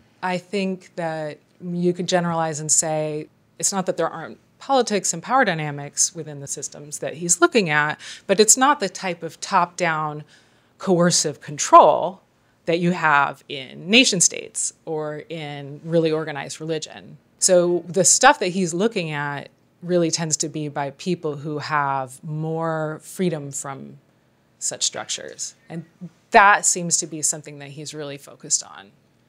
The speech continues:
throughout his life. And that's one of the interests in folk music rather than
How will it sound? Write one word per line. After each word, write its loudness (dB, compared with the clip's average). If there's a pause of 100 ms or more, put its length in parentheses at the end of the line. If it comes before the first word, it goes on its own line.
throughout 2
his 0
life. -14 (360)
And -2
that's 0
one 0
of 0
the 2
interests -4 (140)
in -12
folk 0
music -2
rather -2
than -8